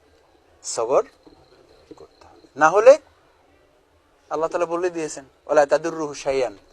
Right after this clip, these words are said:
তোমরা আমার কোনো ক্ষতিও করতে পারবে না। চেষ্টা করে দেখেন, মানুষ যখন আটকায়ে যায় বা কোনো কিছু আটকায়ে যায়, যত বেশি লাফালাফি করে, আটকানোটা আর কি হয়? টাইট হয়, আরো মজবুত হয়।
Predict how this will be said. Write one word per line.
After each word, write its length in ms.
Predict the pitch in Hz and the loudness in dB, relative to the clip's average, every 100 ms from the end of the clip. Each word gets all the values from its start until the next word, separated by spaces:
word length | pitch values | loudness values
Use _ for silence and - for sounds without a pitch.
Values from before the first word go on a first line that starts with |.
| _ - | _ -10
তোমরা 200 | 143 139 | -4 -2
আমার 200 | 151 143 | -2 -2
কোনো 260 | 151 220 - _ _ _ _ _ _ _ _ | -4 -6 -10 _ _ _ _ _ _ _ _
ক্ষতিও 340 | - 139 175 165 | -8 -2 0 2
করতে 400 | 143 - 247 330 - - - - | 0 4 4 2 -10 -20 -10 -2
পারবে 260 | 120 117 | -2 -2
না। 80 | 113 | -8
চেষ্টা 280 | - 156 190 | -12 -8 -6
করে 160 | 180 175 | -4 -4
দেখেন, 240 | 151 165 _ _ _ _ _ - | -8 -12 _ _ _ _ _ -8
মানুষ 240 | - 165 165 | -2 -2 -2
যখন 180 | 175 | 2
আটকায়ে 400 | 165 160 180 170 | 2 4 4 4
যায় 200 | 147 107 85 - | 2 -2 -4 -6
বা 80 | 127 | -6
কোনো 220 | 170 175 | -6 -6
কিছু 180 | 170 175 | 2 2
আটকায়ে 360 | 156 170 151 | 2 2 0
যায়, 120 | 135 | 0
যত 200 | 123 156 | -2 -2
বেশি 240 | 185 180 190 | -2 -2 4
লাফালাফি 440 | 165 170 165 156 | 4 6 2 0
করে, 240 | 139 127 123 | -2 0 -2
আটকানোটা 420 | 127 160 165 160 | -2 -4 0 0
আর 60 | |
কি 200 | 143 143 | 0 -8
হয়? 140 | 113 87 _ _ _ _ _ _ - - - | -8 -10 _ _ _ _ _ _ -20 -14 -8
টাইট 240 | 120 120 | -6 -8
হয়, 100 | 104 _ _ _ _ _ _ _ _ _ _ _ - | -16 _ _ _ _ _ _ _ _ _ _ _ -4
আরো 180 | 147 | -2
মজবুত 340 | 151 143 139 | -2 -6 -10
হয়। 120 | - | -12